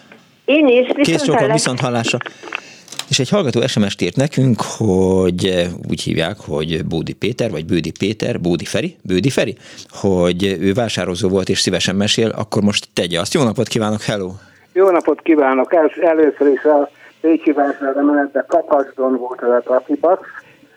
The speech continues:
Speaker 3: Ö, ez egy ilyen negyven kilométerrel vagy ötven előtt
Speaker 2: Aha, Pécs
Speaker 3: a Pécsi
Speaker 2: előtt.
Speaker 3: vásártértől.
Speaker 2: Mhm.
Speaker 3: Na most, ha volt vásár, akkor egy idő után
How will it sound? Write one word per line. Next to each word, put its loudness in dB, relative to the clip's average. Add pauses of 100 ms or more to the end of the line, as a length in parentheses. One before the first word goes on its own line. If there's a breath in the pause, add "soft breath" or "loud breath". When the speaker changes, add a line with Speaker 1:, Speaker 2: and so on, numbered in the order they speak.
(360 loud breath)
Speaker 3:
Ö, 0 (460)
ez 2
egy 0
ilyen 0
negyven 2
kilométerrel 0
vagy 4
ötven 2
előtt 2 (100)
Speaker 2:
Aha, -2
Pécs 2 (120)
Speaker 3:
a 0
Pécsi -
Speaker 2:
előtt. 0 (100)
Speaker 3:
vásártértől. 2
Speaker 2:
Mhm. 4 (200)
Speaker 3:
Na 0
most, 0
ha 2
volt -2
vásár, 2
akkor 2
egy 2
idő 2
után 2